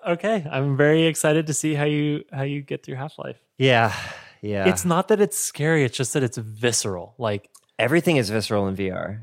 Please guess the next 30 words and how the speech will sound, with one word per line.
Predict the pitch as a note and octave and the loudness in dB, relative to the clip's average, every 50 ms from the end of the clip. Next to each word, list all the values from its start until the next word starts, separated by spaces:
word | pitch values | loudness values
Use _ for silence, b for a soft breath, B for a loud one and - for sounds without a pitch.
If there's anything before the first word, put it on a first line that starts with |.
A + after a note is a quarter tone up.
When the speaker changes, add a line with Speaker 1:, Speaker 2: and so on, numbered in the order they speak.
| - - | -14 -10
Speaker 2:
It's | C#3+ B2+ | -4 -2
Speaker 1:
Yeah. | A#2 | 0
Speaker 2:
crazy. | A2+ B2+ C3 A#2 F#2+ F#2 - - G#2 | 2 2 2 0 -2 -8 -12 -14 -18
Speaker 1:
It's | - - - | -18 -14 -12
so | - - - C#3 B2+ A#2 | -12 -8 -6 -4 -4 -4
intense. | G#2 G2 - - G#2+ F#2+ F2 F2 - - _ _ _ _ _ | -4 -6 -8 -10 -12 -12 -12 -16 -20 -20 _ _ _ _ _
Speaker 2:
Yeah. | - F2 F2 F2 E2+ - _ _ _ _ _ _ _ _ _ _ _ _ _ - | -14 -12 -12 -14 -16 -18 _ _ _ _ _ _ _ _ _ _ _ _ _ 2
All | F3+ | 4
right. | D#3 B2+ C3 | 4 4 4
Well, | C#3 C#3 C3+ C3 | 6 6 6 6
very | A#2+ C#3+ C#3+ C#3+ C3 | 6 6 6 6 4
cool | - - C3 A#2 A2+ | 4 2 4 4 2
thing. | - - F#2+ F2 F#2 | 2 -2 -4 -2 0
My | G2+ B2 C#3 C#3 | 2 2 2 2
cool | - - D3+ B2 A#2 | 0 0 0 0 0
thing | - - A#2 A2 G#2+ G#2 G#2+ - _ _ | 0 0 0 2 2 0 -2 -6 _ _
is | E3+ E3 D3+ C3 A#2 A2 G2+ G2+ G2 G2+ F#2+ - - _ | 4 6 6 6 8 6 6 6 4 2 -2 -6 -8 _
a | - C3+ C3+ | -2 0 0
little | C3+ C#3+ D#3 F#3 A3 B3 B3+ A#3 F3 C#3 B2 A#2+ A#2+ B2 B2+ B2+ B2 | 0 0 -2 0 2 2 2 4 4 4 4 4 4 4 2 2 0
doohickey | A#2 F3+ G3+ G#3 G3 F#3 E3 B2 A2+ G#2 - A#2+ A2 A2 A2 - | -2 0 2 2 4 4 4 2 0 0 -2 -2 -2 -2 -2 -2
I | - C3 F3+ F#3 F3+ | -2 0 0 0 0
call | - - - G2 F#2+ F#2 F#2 G2 G#2 A#2 A#2+ - - | -2 -6 -2 0 0 0 2 0 0 0 -2 -2 -4
Robo | D#3 E3+ F#3+ G3 G3 F3 F3 D3+ C3 A#2 | -2 0 2 2 2 4 4 4 4 2
Killer. | - - A#2 G2+ G2 F#2 E2+ F2 F2 F#2 | 0 0 0 2 2 0 -2 -4 -6 -6
Have | G2+ G#2+ A2 | -8 -8 -8
you | A#2+ | -6
heard | B2 C3 B2+ | -6 -6 -6
of | B2+ | -6
this, | C3+ C#3 C#3 | -10 -12 -8
Brian? | _ D3+ C#3+ C#3+ D3 D3+ D#3 | _ -6 -4 -4 -6 -8 -10